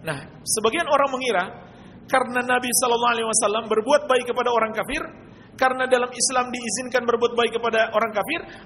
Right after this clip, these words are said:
berarti yang dibenci hanya perbuatannya, bukan orangnya. Enggak seperti itu, jamaah sekalian. Yang dibenci orangnya dan perbuatannya.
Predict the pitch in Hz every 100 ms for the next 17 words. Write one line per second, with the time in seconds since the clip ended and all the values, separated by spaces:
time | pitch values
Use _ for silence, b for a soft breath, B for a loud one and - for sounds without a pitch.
0 | - 247 226 226 311 285 277 254 233 -
1 | 254 254 277 269 262 254 233 208 294 302
2 | 320 339 370 277 139 - - - - -
3 | 254 196 185 180 262 320 277 294 277 320
4 | 320 208 - - - - - - - -
5 | - - - - - 320 285 254 247 247
6 | 226 208 294 247 240 254 262 320 359 339